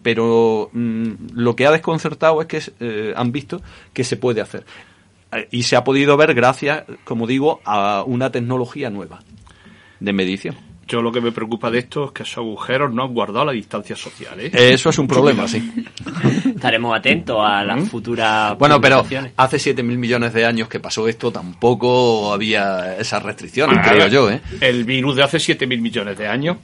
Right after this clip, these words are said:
Speaker 1: Vale.
Speaker 3: <laughs> Que era, que era el, el, el, el
Speaker 2: Precursor,
Speaker 3: ancestro del
Speaker 2: ancestro,
Speaker 3: coronavirus, ¿no?
Speaker 2: ancestro.
Speaker 3: <laughs> Muy bien, y Luisa, ¿tú qué, qué noticias nos traes?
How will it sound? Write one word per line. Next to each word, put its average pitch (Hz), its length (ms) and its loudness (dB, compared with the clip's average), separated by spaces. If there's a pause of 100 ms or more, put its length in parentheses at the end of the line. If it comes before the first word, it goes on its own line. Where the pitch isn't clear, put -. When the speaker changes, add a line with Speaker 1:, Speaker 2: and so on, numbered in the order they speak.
(140)
Speaker 1:
Vale. 92 280 -4
Speaker 3:
<laughs> - 40 -10 (1300)
Que 101 160 -8
era, 92 260 -4
que 95 80 -16
era 98 120 -8
el, 98 100 -10 (100)
el, 98 320 -10
el, 87 420 -12
el 92 140 -8
Speaker 2:
Precursor, 104 120 -4
Speaker 3:
ancestro 120 520 -2
del 110 100 0
Speaker 2:
ancestro, 101 360 -2
Speaker 3:
coronavirus, 101 340 0
¿no? - 60 -6
Speaker 2:
ancestro. 104 420 -8 (800)
Speaker 3:
<laughs> 185 100 -12
Muy 143 140 0
bien, 147 260 2
y 127 140 -2
Luisa, 139 320 -2
¿tú 131 80 -8
qué, 151 300 -2
qué 151 100 -2
noticias 151 320 -4
nos 110 140 -8
traes? 151 300 -8